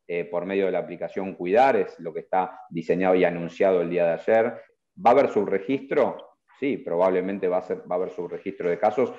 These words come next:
como lo es en Estados Unidos o como lo es en Europa con el uso de estos test.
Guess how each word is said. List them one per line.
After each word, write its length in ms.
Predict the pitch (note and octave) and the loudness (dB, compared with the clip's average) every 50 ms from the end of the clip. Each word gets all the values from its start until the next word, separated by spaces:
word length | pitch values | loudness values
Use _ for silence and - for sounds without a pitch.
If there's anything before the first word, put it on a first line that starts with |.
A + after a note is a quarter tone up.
| - _ _ | -18 _ _
como 260 | - G2 F#2+ F#2+ F#2+ | -4 -2 -2 0 2
lo 160 | F#2+ F#2+ F#2+ | 4 6 8
es 220 | G#2+ A#2 A#2+ - G#2+ | 8 6 6 4 0
en 80 | F#2 | -4
Estados 320 | F2+ - - F#2+ F#2+ F#2 - | -4 -2 -2 0 0 0 -2
Unidos 360 | F2+ G2 A#2 C#3 D3 C#3 - | -4 -4 -2 -2 -2 -2 -2
o 60 | G2 | -6
como 180 | - F2 F2 F2 | -8 -6 -8 -4
lo 120 | F2 F#2+ | -2 -2
es 100 | G2+ - | -2 -2
en 100 | G#2+ F#2 | -6 -6
Europa 640 | F2+ F2 F2+ G2 G#2 G2+ G#2 A#2+ A2+ A#2 - - - _ _ | -6 -6 -4 -2 -4 0 0 0 0 0 -4 -12 -20 _ _
con 140 | F#2+ F2+ | -8 -6
el 100 | F2+ F2+ | -6 -6
uso 240 | G2 G2+ G2+ - G2 | -6 -6 -2 0 0
de 60 | F#2+ | 0
estos 300 | F#2+ F#2+ - G2 - - | 0 0 -4 -4 -2 2
test. 200 | - C#3+ D#3+ - | 2 2 2 2